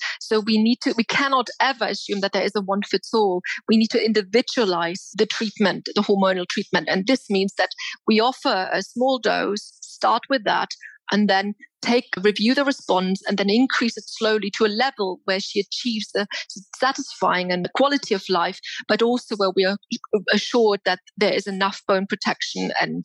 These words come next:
and protection for the cardiovascular health. And this is very individual. Sometimes women do get side effects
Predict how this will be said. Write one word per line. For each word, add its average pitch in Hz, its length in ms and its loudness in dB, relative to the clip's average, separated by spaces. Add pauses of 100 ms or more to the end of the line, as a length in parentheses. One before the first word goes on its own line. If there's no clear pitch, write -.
(160)
and - 240 -4 (220)
protection - 400 -2
for - 100 -6
the - 80 0
cardiovascular - 560 -2
health. - 140 -2
And 208 100 0
this 262 140 4
is 285 160 -4
very 240 120 2
individual. 202 520 -2 (260)
Sometimes 330 460 -2
women 254 200 0
do 233 100 -4
get 220 200 -2
side 196 160 -2
effects 269 400 -2